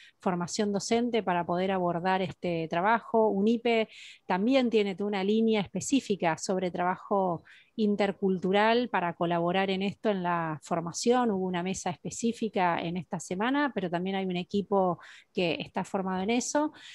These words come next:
E invitarte a documentar, que es muy importante eso también para poder pensar, registrar y, y recuperar esa historia de vida que nos marca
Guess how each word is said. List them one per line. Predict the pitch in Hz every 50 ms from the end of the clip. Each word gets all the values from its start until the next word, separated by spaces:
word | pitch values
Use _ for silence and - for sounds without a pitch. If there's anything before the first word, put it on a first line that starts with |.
| - -
E | - 226
invitarte | 226 220 214 226 220 - 277 294 302 285 - 302
a | 277 254
documentar, | 233 226 214 - 214 208 214 214 226 226 285 247 214 190 175 - - _ _ _ _ _
que | - 180 180 180 180 185 - 226
es | 214 180 175
muy | 220 240 254 247
importante | 240 214 208 202 196 185 214 208 208 208 202 202 190 202
eso | 202 - - 196
también | 180 180 185 190 214 226 240 240 226
para | 240 214 202 175
poder | - 180 180 190 190 196 190 -
pensar, | 202 185 185 180 - - - 220 208 208 208 208 214 214 208 208 202
registrar | 196 185 - - 196 160 - _ - 196 196 202 202 202 202 202 202 202 196
y, | 190 180 175 - - - - - _
y | 208 196 185
recuperar | 175 185 170 - 180 160 - 190 185 190 190 196
esa | 190 190 - - 208 185 175 170 165 160 - - - - - _ _ _
historia | _ 190 - - - - 220 208 214 214 202 196
de | 190 180
vida | 196 208 220 233 240 240 240 247 254 - - _ _ _
que | - 214 190 185
nos | 180 185 185 208
marca | 294 302 285 233 - - 185 175 - -